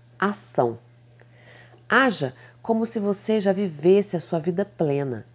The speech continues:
Trate-se com respeito com que trataria alguém importante em sua vida. Crie rituais e estabeleça uma rotina de sucesso. Encare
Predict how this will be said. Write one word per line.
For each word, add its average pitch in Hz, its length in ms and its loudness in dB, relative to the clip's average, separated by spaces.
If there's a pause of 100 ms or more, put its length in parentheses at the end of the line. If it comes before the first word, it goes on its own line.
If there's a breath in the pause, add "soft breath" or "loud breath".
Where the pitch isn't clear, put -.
(420)
Trate-se 151 560 2 (380 soft breath)
com 190 120 2
respeito 190 640 2
com - 160 -8
que 185 120 -6
trataria 185 680 0
alguém 185 240 0
importante 269 680 -2
em 208 60 0
sua 160 200 -2
vida. 120 460 -6 (840 soft breath)
Crie 294 360 6
rituais 190 880 -2
e 190 60 -2
estabeleça 202 680 2
uma 220 100 0
rotina 165 400 -2
de - 80 -12
sucesso. - 800 -6 (560 soft breath)
Encare 175 680 2